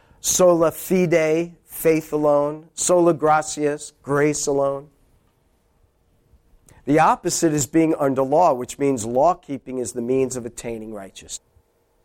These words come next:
And that's attaining any kind of righteousness, whether it's a righteousness that one thinks would, would s-,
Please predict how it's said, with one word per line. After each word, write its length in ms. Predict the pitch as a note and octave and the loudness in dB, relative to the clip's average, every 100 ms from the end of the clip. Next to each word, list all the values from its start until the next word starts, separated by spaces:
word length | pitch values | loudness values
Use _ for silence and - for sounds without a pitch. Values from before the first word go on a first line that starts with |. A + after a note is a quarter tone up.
| _ _ _ - - - | _ _ _ -20 -8 -2
And 140 | F3 | 2
that's 200 | G3+ - | 2 0
attaining 520 | F#3 - G#3 G3 G3 | -6 2 4 4 2
any 320 | - G3 G3+ | 0 0 2
kind 420 | F#3+ - G3+ B3 A#3 | 0 -6 -2 -2 -2
of 100 | G#2 | -8
righteousness, 800 | G2+ F2+ F2+ - F#2 - - _ _ _ - | -18 -20 -18 -18 -18 -20 -20 _ _ _ -6
whether 300 | C#3+ E3 D#3 | 2 2 2
it's 180 | D3+ D3+ | 0 0
a 60 | C3+ | -2
righteousness 920 | C3 D3+ F3 F3 D#3 E3 E3 - - | 0 0 0 -4 -2 0 0 -2 -6
that 200 | C3 C3 | -2 -2
one 220 | C#3 C#3+ D3 | 0 -2 -2
thinks 420 | - D3 C#3 - | -2 -2 -2 -4
would, 180 | C3 G#2+ _ _ - | -6 -6 _ _ -10
would 320 | B2 C3 G#2+ | -2 -2 -2
s-, 160 | - | -6